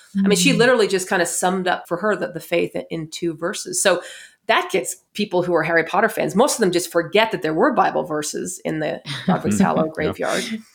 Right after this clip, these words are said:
Speaker 1: And by the way, in our lectionary, if you didn't know this, if you go to Ash Wednesday,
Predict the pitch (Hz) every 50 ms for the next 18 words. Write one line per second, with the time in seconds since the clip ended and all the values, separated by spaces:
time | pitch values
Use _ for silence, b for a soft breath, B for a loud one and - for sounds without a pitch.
0 | B B B B B B B 202 214 254 285 302 302 294 277 233 202 208 214 208
1 | 190 175 185 - - - - 294 294 311 320 339 359 359 349 349 - - 185 -
2 | 208 190 208 214 202 196 185 196 214 254 330 370 359 - - - - - 220 214
3 | 190 180 - 185 185 196 196 196 - - 190 175 170 170 - 160 165 175 - -
4 | 175 170 170 185 190 - 247 269 302 302 302